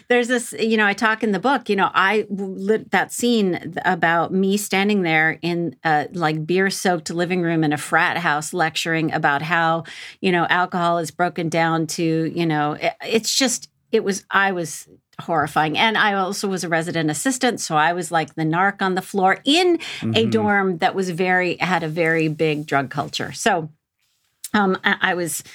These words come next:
Speaker 1: I just didn't really drink or do any drugs or anything like that through, um, college. And then I really didn't have a problem with drugs or alcohol until I was in my forties. And it just
Speaker 2: Uh-huh.
Speaker 1: snuck up on me. And,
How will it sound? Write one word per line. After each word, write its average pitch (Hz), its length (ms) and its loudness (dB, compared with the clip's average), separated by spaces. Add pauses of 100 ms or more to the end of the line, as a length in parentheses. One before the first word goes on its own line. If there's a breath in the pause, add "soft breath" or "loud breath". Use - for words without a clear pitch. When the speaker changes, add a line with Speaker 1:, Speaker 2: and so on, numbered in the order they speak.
(640 loud breath)
Speaker 1:
I 190 80 2
just 170 260 -4
didn't 156 280 -4
really - 160 -4
drink 139 260 -4
or 156 80 -2
do 147 220 -2
any 143 260 0
drugs 135 320 -4
or 135 60 -4
anything 143 320 -6
like 131 180 -4
that 135 300 -2
through, 151 560 -4
um, 139 300 -2
college. 240 460 0
And 233 160 2
then 294 300 2
I 247 380 0 (120)
really 240 400 0
didn't 208 380 -2
have 196 220 -2
a 175 120 -4 (220)
problem 214 500 0
with 156 180 -4
drugs 170 260 -4
or 151 60 2
alcohol 151 480 0
until 147 520 0 (300 loud breath)
I 180 80 0
was 185 80 -4
in 202 80 0
my 202 100 2
forties. 226 500 -2 (140)
And 190 140 2
it 170 120 -2
just 214 340 0
Speaker 2:
Uh-huh. 98 120 -2
Speaker 1:
snuck 170 800 -2
up 180 160 0
on 151 220 0
me. 131 220 -2
And, 190 200 2